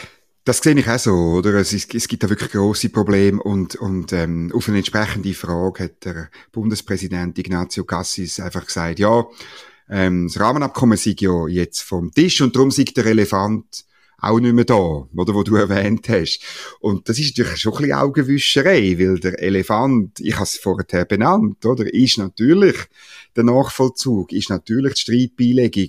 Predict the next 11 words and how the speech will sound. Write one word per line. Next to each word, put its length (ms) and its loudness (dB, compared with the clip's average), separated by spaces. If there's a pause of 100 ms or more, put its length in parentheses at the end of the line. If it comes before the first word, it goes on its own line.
(120)
mit 160 -2
dem 80 0
E 60 0
U 160 2
G 180 2
H, 260 0
darauf 380 -2
besteht 580 0
Brüssel 440 -2
bekanntlich. 600 -8 (560)
Ähm, 360 -2